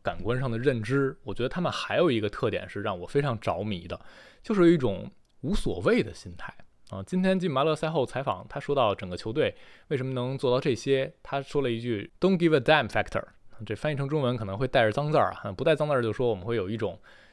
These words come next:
“去他的”啊，“管他的呢，谁在乎呢？”就甭管你多强，甭管外界看好谁，甭管谁说我们是东部第八也好，我们历-，N B A历史上从来没有人完成过什么样的事情也好，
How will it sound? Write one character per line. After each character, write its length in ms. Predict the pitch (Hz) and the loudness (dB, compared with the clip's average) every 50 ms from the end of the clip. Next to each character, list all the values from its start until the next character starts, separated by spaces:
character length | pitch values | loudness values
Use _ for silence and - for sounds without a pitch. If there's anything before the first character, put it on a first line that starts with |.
| _ - | _ -10
“去 220 | - - - - - | 2 4 6 6 6
他 180 | - 95 90 | 4 0 -10
的” 60 | - - - - - - - | -12 -14 -16 -16 -14 -12 -12
啊 80 | 92 - | -12 -2
，“管 280 | - 123 104 87 92 92 | 2 2 2 2 0 -10
他 160 | - - 143 | -4 -2 0
的 140 | 165 208 165 | 2 2 2
呢， 160 | 110 92 98 - - - - - | 0 -2 -8 -12 -16 -20 -20 -16
谁 280 | - - - 127 - | -8 -4 -2 0 0
在 300 | 175 233 240 220 135 95 | 4 6 6 6 6 4
乎 140 | 95 107 101 | 0 -2 -8
呢？” 100 | 110 - - - - | -8 -12 -16 -16 -10
就 100 | - 127 | -6 -6
甭 280 | 120 117 - 131 156 214 | -6 -4 -4 -2 0 8
管 200 | 226 214 208 185 | 10 10 10 10
你 120 | 139 107 | 6 0
多 200 | - 123 127 117 | 0 0 0 0
强， 460 | - - - 104 104 113 123 139 147 - - | 0 2 2 4 4 4 2 2 -2 -6 -6
甭 160 | - 147 190 | -4 2 4
管 180 | 180 123 110 | 4 4 4
外 100 | 123 139 | 4 2
界 160 | 139 135 143 135 | 2 4 2 0
看 200 | - - 156 120 | 0 0 0 0
好 120 | 104 104 | 0 -2
谁， 380 | 101 - 104 98 110 123 135 - - - - - - - | -2 0 0 2 4 4 2 0 -2 -16 -20 -18 -6 -4
甭 120 | 127 165 | 0 4
管 200 | 196 156 123 107 | 6 6 4 4
谁 180 | - 117 131 135 | 2 0 0 4
说 140 | 165 170 | 6 6
我 80 | 156 123 | 6 4
们 120 | 98 98 | 4 0
是 140 | 107 113 107 | -2 -2 -2
东 160 | 104 139 151 | -2 -2 -4
部 100 | 160 147 | -4 -4
第 140 | 131 120 120 | -4 -4 2
八 220 | 117 143 147 151 139 | 2 4 6 6 6
也 100 | 127 120 | 6 4
好， 300 | - - - 90 90 92 | 2 0 -6 -6 -6 -8
我 100 | 90 95 | -10 -12
们 300 | 95 98 98 98 107 135 | -14 -14 -12 -10 -8 -6
历 160 | 147 147 156 | -4 -6 -4
-，N 160 | - 156 156 | -4 -4 -2
B 80 | 147 147 | -2 0
A 40 | |
历 140 | 160 170 143 | 0 0 -2
史 60 | 117 | -2
上 160 | - 104 101 104 | -2 -2 -4 -2
从 160 | - 131 143 | -2 0 2
来 80 | 151 | 4
没 80 | 151 151 | 4 4
有 80 | 131 117 | 4 2
人 180 | 110 113 123 | 2 2 2
完 160 | 123 120 127 | 0 0 -2
成 100 | 131 131 | -2 -2
过 120 | 131 127 110 | -2 -2 -2
什 100 | - 113 | -2 -4
么 60 | 120 | -6
样 80 | 135 135 | -4 -4
的 80 | 139 | -4
事 160 | - - 175 | -4 -4 -4
情 100 | 127 117 | -2 -2
也 80 | 95 90 | -6 -6
好， 220 | 85 - - - | -8 -12 -14 -16